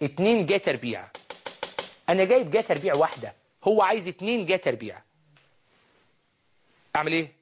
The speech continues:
يبقى أكيد الجا دي هخليها وأحاول أدور على جا تانية. بس هو مش طالب جتا، مش طالب، ما طلبهاش.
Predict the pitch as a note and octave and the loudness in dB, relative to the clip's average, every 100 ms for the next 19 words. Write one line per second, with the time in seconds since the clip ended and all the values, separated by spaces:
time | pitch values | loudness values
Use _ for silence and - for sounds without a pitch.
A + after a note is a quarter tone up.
0 | - C3 C3+ - F#3 D3+ G3 G3+ F3 D#3 | -8 0 2 2 0 0 0 0 -2 -4
1 | E3 G3+ F3+ - G#3+ G3+ G#3+ F#3+ F#3 F3 | 0 2 2 2 2 4 4 4 2 0
2 | A3 A#3 G#3 D#3+ _ _ _ _ _ _ | -2 -2 -4 -8 _ _ _ _ _ _
3 | _ _ _ _ C3+ C#3+ G#3+ C#4 A#3 - | _ _ _ _ 0 2 4 4 2 2
4 | D4+ C4 D#3+ A#3 - - D#3+ D#4 - - | 2 2 -2 -4 -4 -10 -4 -2 -2 2
5 | C4+ C4+ A3 A#3 G3+ C3 _ _ _ E3 | 4 6 4 2 -2 -8 _ _ _ -2
6 | G3 G3 D#3 G#3+ D4+ C#4 E3 - - | 2 2 2 4 4 4 0 -6 -18